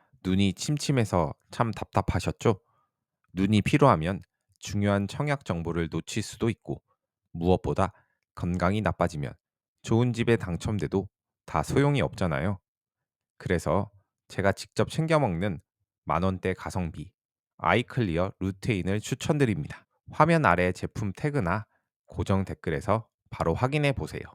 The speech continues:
몸이 건강해야 복도 따라오는 법입니다. 자격이 되시면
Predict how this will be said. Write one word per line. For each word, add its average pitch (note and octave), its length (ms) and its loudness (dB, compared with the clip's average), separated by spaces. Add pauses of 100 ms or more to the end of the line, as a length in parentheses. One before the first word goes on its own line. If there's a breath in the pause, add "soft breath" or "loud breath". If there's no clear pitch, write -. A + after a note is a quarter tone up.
(800)
몸이 A#2+ 320 2
건강해야 F2 720 -2 (460)
복도 F#2 420 -2
따라오는 G2+ 540 2
법입니다. G2+ 540 -4 (400)
자격이 B2+ 440 2
되시면 G2 460 -4